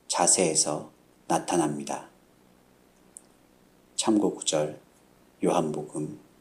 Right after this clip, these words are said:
일 장 삼십육 절. 하나님과 보조를 맞추어 걷는 것은 우리에게 고통스러운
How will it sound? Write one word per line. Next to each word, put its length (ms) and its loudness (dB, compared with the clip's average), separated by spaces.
일 260 4
장 380 0
삼십육 680 -2
절. 220 -4
하나님과 840 8
보조를 560 4
맞추어 580 2
걷는 360 -4
것은 400 0
우리에게 720 2
고통스러운 880 4